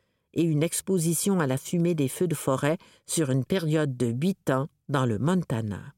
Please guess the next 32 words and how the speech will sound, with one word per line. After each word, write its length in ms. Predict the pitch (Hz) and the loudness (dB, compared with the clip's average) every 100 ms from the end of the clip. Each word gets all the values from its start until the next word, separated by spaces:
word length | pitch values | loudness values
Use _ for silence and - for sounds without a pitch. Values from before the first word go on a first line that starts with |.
| _ _ _ _ _ _ _ _ _ _ _ _ - | _ _ _ _ _ _ _ _ _ _ _ _ -2
Les 120 | 156 | 0
chercheurs 460 | 143 175 - 240 240 | 2 0 0 -2 0
ont 80 | 139 | -2
constaté 640 | - 127 - 151 - 208 | -4 -6 -4 -6 -2 -4
que 140 | - 143 | -2 -2
l'exposition 960 | 160 - - 220 185 185 - 196 185 | -2 -4 -4 -2 0 -2 0 0 2
au 200 | 123 120 - _ | 2 0 -4 _
P 180 | 196 202 - | -2 -2 0
M 260 | 175 156 120 | 0 0 0
deux 240 | 123 147 | 0 0
virgule 400 | 123 73 123 127 | -2 -4 -4 -2
cinq 380 | - 151 131 - | -2 0 0 -2
pendant 460 | - 147 143 139 - - - | -2 0 2 0 -2 -10 -6
la 140 | 95 | -6
saison 400 | 98 - 160 202 185 | -2 -2 0 0 0
des 140 | 135 | 0
feux 160 | - 117 | 0 -4
de 80 | |
forêt, 460 | - 95 95 147 226 _ - _ _ | -2 -4 -2 -2 -2 _ -20 _ _
de 160 | 135 127 | -2 -2
juillet 560 | 113 127 123 127 117 - - | -2 -4 0 0 0 -4 -10
à 100 | 101 | -10
septembre, 720 | - - 143 175 214 175 - - _ _ _ _ _ - | -12 -8 -4 -2 -4 -6 -10 -14 _ _ _ _ _ -2
était 340 | 220 - 185 | -2 0 0
liée 460 | 151 135 131 180 - | 0 0 0 -2 -2
à 100 | 143 | -4
des 180 | 139 147 | -2 -2
taux 260 | - 220 180 | -2 -2 0
de 160 | 139 | -2
grippe 420 | - 143 180 - 151 - _ | -2 -2 -2 -4 -12 -12 _
plus 360 | - 247 240 190 | -2 0 2 2
importants 720 | 175 - 127 - - 180 | 0 0 -4 -6 -4 -2